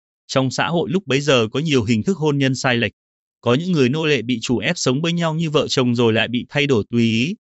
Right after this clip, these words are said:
Có những cặp chỉ sống chung một thời gian thì được xem là vợ chồng mà không có cam kết rõ ràng. Cũng có những hôn nhân mang tính mua bán, thiếu tình yêu và sự dấn thân.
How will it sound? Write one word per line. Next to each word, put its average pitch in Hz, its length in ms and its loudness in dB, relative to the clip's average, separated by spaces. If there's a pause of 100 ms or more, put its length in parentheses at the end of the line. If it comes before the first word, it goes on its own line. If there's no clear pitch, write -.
(380)
Có 123 120 2
những 180 180 -4
cặp 151 180 0
chỉ 110 180 -2
sống 123 260 -2
chung 165 200 -4
một 127 160 -2
thời 113 140 0
gian 139 360 -2
thì 139 80 -2
được 120 140 -2
xem 143 280 0
là 113 100 0
vợ 104 200 -4
chồng 113 320 0
mà 107 80 -2
không 160 260 -4
có 156 120 -4
cam 151 260 -2
kết 180 160 -2
rõ 143 200 -2
ràng. 120 300 -2 (440)
Cũng 135 160 0
có 143 120 2
những 147 140 -2
hôn 160 200 0
nhân 151 200 0
mang 135 260 0
tính 127 180 -2
mua 147 120 0
bán, 113 320 0 (280)
thiếu 131 200 4
tình 120 180 2
yêu 147 300 2
và - 140 -4
sự - 200 -8
dấn 113 200 -2
thân. 139 260 -2